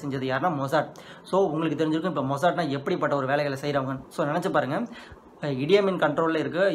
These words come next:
உகாண்டாவுக்கு ஒரு ஃப்ளைட்டை கொண்டு போய் hijack பண்ணிடுறாங்க. But அவங்களுக்கே தெரியாம அந்த ஃப்ளைட்டை கொண்டு வராங்கங்கிறது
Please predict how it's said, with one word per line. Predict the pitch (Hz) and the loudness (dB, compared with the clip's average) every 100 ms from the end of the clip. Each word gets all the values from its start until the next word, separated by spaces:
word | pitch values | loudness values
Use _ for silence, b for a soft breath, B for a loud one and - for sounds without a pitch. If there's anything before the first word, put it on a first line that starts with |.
| 139 - | -2 -6
உகாண்டாவுக்கு | 131 165 175 160 147 135 - - - - - 214 254 - | 0 2 4 4 2 0 -8 -20 -20 -18 -2 -2 -2 -4
ஒரு | 147 - | -4 0
ஃப்ளைட்டை | 151 170 | 0 0
கொண்டு | 151 139 | 0 -2
போய் | 160 196 | -2 -2
hijack | 143 160 151 | 0 0 0
பண்ணிடுறாங்க. | 143 131 131 165 170 | -2 -4 -2 -2 0
But | 170 - B B - | 0 -2 B B -2
அவங்களுக்கே | 147 170 170 196 | 0 0 0 0
தெரியாம | 185 170 180 | 2 4 4
அந்த | 160 | 2
ஃப்ளைட்டை | 151 151 160 | 0 -2 -2
கொண்டு | 143 156 | 0 0
வராங்கங்கிறது | 147 143 143 131 135 220 | 2 0 -2 -4 -2 -4